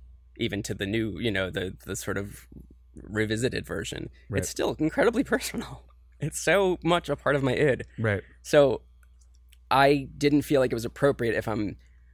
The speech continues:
Speaker 1: meeting with Wes Craven. Um, I've already gushed about him in the blog and in, to anyone who'll listen, 'cause
Speaker 2: Right.
Speaker 1: I, those movies are just, he's so great. And I remember, like, I did write for FearNet about it just 'cause my soul to take was so reviled.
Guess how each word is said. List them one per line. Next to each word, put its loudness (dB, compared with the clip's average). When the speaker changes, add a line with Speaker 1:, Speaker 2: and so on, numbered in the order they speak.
Speaker 1:
meeting 4
with 0
Wes 0
Craven. -4
Um, -4
I've 0
already 2
gushed -4
about -2
him -6
in -6
the -4
blog -4
and -4
in, -8
to -8
anyone -4
who'll -10
listen, -6
'cause -4
Speaker 2:
Right. -2
Speaker 1:
I, -12
those -6
movies -6
are -8
just, -12
he's -10
so -6
great. -4
And -2
I -4
remember, 0
like, 2
I 0
did -4
write 0
for -8
FearNet -4
about -2
it -8
just -16
'cause -8
my -2
soul 0
to -10
take -4
was -8
so -4
reviled. -2